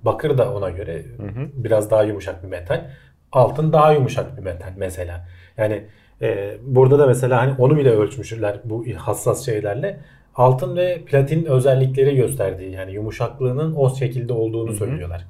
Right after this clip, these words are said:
Speaker 1: E, katı ama o kadar da katı değil. Hani yumuşak bir katı,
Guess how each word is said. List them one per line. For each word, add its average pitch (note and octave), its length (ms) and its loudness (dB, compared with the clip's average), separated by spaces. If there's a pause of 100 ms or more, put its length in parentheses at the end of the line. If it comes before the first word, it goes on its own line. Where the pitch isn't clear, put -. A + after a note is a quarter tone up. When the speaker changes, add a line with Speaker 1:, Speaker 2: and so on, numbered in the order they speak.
(540)
Speaker 1:
E, F#2+ 120 -16 (160)
katı D#3+ 420 -4
ama C3 160 0
o C3+ 100 6
kadar B2 320 4
da A#2 100 0
katı C3 320 -4
değil. A#2 260 2
Hani G2+ 280 -14
yumuşak A2+ 520 -4
bir - 100 -10
katı, - 240 -20